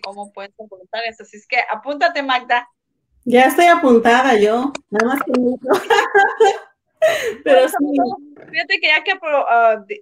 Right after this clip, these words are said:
Speaker 1: hablaste de esto, yo te, quiero aprovechar para, también para decir que en ocasiones, em, pues aparecemos unos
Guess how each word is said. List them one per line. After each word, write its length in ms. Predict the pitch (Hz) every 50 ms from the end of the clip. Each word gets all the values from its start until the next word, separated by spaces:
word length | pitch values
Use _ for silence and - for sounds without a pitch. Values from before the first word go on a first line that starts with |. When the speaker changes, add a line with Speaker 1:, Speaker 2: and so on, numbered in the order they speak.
| -
Speaker 1:
hablaste 720 | 208 226 226 226 220 208 226 233 240 240 - - - 285 269
de 180 | 254 233 226 233
esto, 300 | 233 - _ 277 285 294
yo 200 | 294 240 247 247
te, 140 | 247 233 233
quiero 180 | 240 254 247 262
aprovechar 480 | 254 240 240 226 220 - 240 226 226 -
para, 140 | - 233 233
también 260 | - 220 214 214 214
para 160 | - 254 233
decir 300 | 208 233 - 233 226 220 -
que 260 | 254 240 233 208 - _ _
en 180 | - 226 226 226
ocasiones, 1000 | 220 226 - 247 240 247 - - 262 262 262 269 285 311 320 330 - _ _ _ -
em, 600 | 208 220 226 220 220 220 214 208 208 208 202 196 202 _ _ _ _ _
pues 180 | - 233 240 262
aparecemos 680 | 269 254 254 262 262 254 262 - 294 285 311 311 320 -
unos 200 | 285 285 294 311